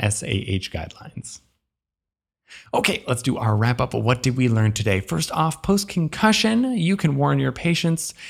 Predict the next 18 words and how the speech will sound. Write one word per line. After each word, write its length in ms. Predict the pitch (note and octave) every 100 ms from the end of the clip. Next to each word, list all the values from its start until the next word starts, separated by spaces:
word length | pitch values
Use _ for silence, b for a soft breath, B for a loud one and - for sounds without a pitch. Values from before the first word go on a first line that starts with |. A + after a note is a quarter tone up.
| B B
that 280 | C3 D3+ E3
their 500 | D#3 C#3 C#3+ C#3+ C#3+
reaction 520 | - A#2 A#2+ G3+ - C#3
time 300 | C#3 C3+ C3
and 160 | A#2
their 100 | A2
visual 360 | F#2+ D#3+ G3+ G3+
memory 320 | E3 D3+ C#3+
might 240 | C#3+ A#3+ C4
take 220 | A3 D#3+
longer 420 | C#3+ E3 D#3 D3+
than 220 | C3+ B2
pretty 160 | B2 B2+
much 160 | A#2
everything 400 | - A#2 A2 G#2+
else 320 | F#2+ F#2 - -
to 140 | F#2
recover. 420 | F2+ - - -